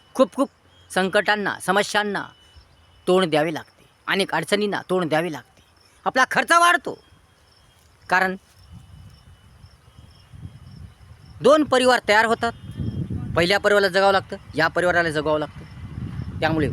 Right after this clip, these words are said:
पैसा वाढतो, खर्च वाढतो, कटकटी तयार होतात, किरकिरी तयार होती, समस्या तयार होतात, आनंद निघून जातो, आनंद पळून जातो,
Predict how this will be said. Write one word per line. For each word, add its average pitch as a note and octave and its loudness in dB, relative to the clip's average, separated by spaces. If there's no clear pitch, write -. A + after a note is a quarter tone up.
पैसा D3 0
वाढतो, D#3+ 0
खर्च D#3 0
वाढतो, E3 0
कटकटी D3+ -2
तयार E3 2
होतात, D#3 -4
किरकिरी D#3+ -2
तयार E3+ 2
होती, E3 -8
समस्या D#3+ 0
तयार E3 2
होतात, D#3+ -10
आनंद D#3 0
निघून D#3+ -4
जातो, E3 -4
आनंद D3+ 0
पळून E3 -2
जातो, E3 -4